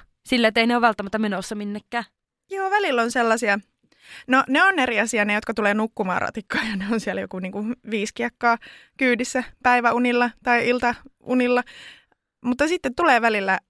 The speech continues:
Speaker 2: sellaisia tyyppejä, jotka vaan siis istuskelee ja kattelee ulos ikkunasta yksin tai yhdessä jonkun kanssa. Ja siis, no,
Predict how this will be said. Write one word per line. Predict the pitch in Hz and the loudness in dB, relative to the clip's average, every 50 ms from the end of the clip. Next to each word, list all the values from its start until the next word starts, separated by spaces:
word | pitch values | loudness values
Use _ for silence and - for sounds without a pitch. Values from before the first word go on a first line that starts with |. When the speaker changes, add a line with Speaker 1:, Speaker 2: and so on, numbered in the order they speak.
| - | -10
Speaker 2:
sellaisia | 220 254 214 202 202 202 214 202 - | -4 -2 -2 0 -2 -2 -4 -6 -6
tyyppejä, | - 196 190 - 208 185 | -8 -10 -6 -4 -2 -2
jotka | 180 196 - - 262 | -2 -2 -4 -2 0
vaan | 247 220 208 | 0 0 0
siis | 208 214 180 185 - - _ _ _ | -2 -6 -8 -10 -12 -18 _ _ _
istuskelee | - 214 - - 208 196 - - 180 180 190 | -10 -10 -8 -8 -10 -8 -4 -2 -2 0 0
ja | 156 - 196 - _ _ _ _ - | 0 -2 -4 -4 _ _ _ _ -4
kattelee | 214 190 - _ 196 190 185 180 | -4 -4 -2 _ 0 0 0 0
ulos | 180 180 180 202 - - - _ _ - | 0 0 -2 -2 -4 -6 -14 _ _ -10
ikkunasta | 196 190 _ - 175 196 220 - - 233 220 - _ - | -10 -10 _ -10 -8 -6 -6 -4 -4 -6 -6 -6 _ -6
yksin | 220 196 - - 269 285 | -6 -4 -2 -2 0 2
tai | 339 330 330 330 311 392 | 2 2 2 0 0 0
yhdessä | 415 381 - 233 233 - 208 | 0 2 2 0 0 -2 -6
jonkun | - - - 226 - | -8 -8 -10 -12 -10
kanssa. | - 226 240 220 - - 214 - _ | -6 -6 -6 -6 -6 -10 -12 -12 _
Ja | - 233 | -4 -2
siis, | 247 262 262 | 0 0 2
no, | 320 330 | 2 2